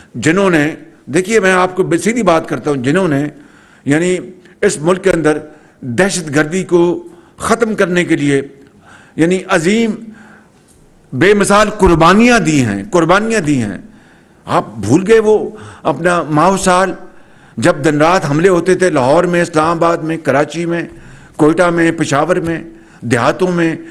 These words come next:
गलियों में, अस्पतालों में, यूनिवर्सिटियों में, इदारों में, और किस तरह दिन रात अपना बेगुनाह खून बहता था, और उसके लिए कितनी कीमती कुर्बानियाँ दी गईं, जानें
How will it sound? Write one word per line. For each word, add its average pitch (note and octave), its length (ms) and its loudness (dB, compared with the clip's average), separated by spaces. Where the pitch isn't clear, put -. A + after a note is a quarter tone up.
गलियों E3 420 2
में, E3+ 140 2
अस्पतालों D#3 580 0
में, D#3+ 280 -4
यूनिवर्सिटियों D#3+ 560 2
में, E3 280 -4
इदारों E3+ 380 2
में, E3+ 320 -2
और D3+ 100 2
किस - 240 -4
तरह G3+ 200 4
दिन E3+ 220 0
रात F3 340 0
अपना D#3+ 280 0
बेगुनाह F3+ 640 2
खून A3 240 2
बहता F#3 300 2
था, C#3 180 -2
और G#3 160 4
उसके A3+ 260 0
लिए F#3+ 300 2
कितनी A3+ 380 0
कीमती G#3 460 0
कुर्बानियाँ F3 460 2
दी E3 160 0
गईं, E3 320 0
जानें E3 580 0